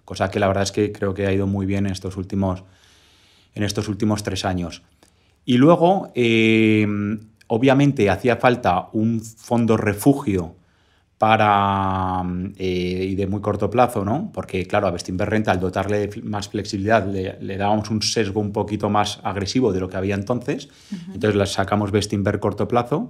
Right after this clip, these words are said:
Speaker 1: que es el fondo más, más conservador de la casa, el fondo de corto plazo. Y, eh, y luego teníamos en mente también sacar un fondo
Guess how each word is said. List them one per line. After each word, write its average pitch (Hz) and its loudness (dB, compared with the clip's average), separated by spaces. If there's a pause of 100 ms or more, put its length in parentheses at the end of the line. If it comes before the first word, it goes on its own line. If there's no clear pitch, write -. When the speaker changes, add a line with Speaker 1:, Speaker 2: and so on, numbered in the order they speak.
(380)
Speaker 1:
que 98 -6
es - 0
el 101 0
fondo 101 -2
más, 101 -2
más 107 -4
conservador 98 0
de 98 0
la 98 0
casa, 131 0
el 120 2
fondo 95 -2
de 92 0
corto 92 -6
plazo. 110 -2 (1040)
Y, 139 8
eh, 107 8
y 123 4
luego 147 8
teníamos 123 6
en 151 6
mente 143 4
también 139 4
sacar 120 4
un 120 0
fondo 135 4